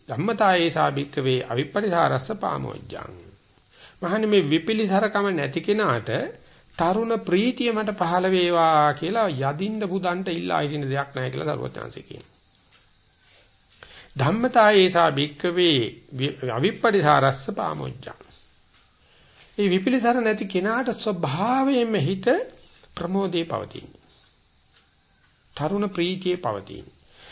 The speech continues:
ඒ තරුණ ප්‍රීතිය, පසනක් ප්‍රීතිය, කුත්තකා ප්‍රීති, කනිකා ප්‍රීති කියන දෙකෙන් තමයි විතර කරන්නේ.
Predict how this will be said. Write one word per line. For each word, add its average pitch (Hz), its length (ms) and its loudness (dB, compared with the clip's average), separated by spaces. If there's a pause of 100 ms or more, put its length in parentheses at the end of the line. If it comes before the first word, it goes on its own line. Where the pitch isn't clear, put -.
ඒ 214 160 0
තරුණ 220 440 2
ප්‍රීතිය, 202 580 0
පසනක් 185 520 -2
ප්‍රීතිය, 180 520 -2
කුත්තකා 170 540 -2
ප්‍රීති, 160 260 -4
කනිකා 156 420 0
ප්‍රීති 156 360 -2
කියන 160 220 -4
දෙකෙන් 147 280 -2
තමයි 156 240 -4
විතර 135 240 -6
කරන්නේ. - 280 -12